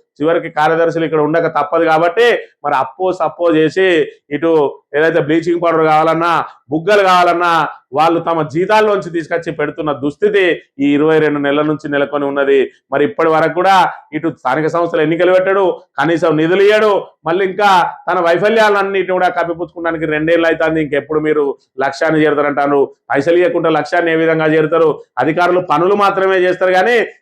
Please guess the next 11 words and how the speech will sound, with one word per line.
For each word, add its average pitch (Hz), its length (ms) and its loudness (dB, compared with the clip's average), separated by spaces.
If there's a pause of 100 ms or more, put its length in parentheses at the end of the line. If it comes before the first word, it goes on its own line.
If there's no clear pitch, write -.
(140)
తమ 175 100 0
జీతాలను 208 520 0
కూడా 208 240 2
తీసుకొచ్చి 190 640 -2 (200)
ఇటు 160 160 -2
పెట్టే 170 320 2
దుస్థితి 180 480 0
ఇవాళ 180 500 2 (240)
కాంగ్రెస్ 175 400 0
ప్రభుత్వంలో 190 480 -2
నెలకొన్నది. 170 640 0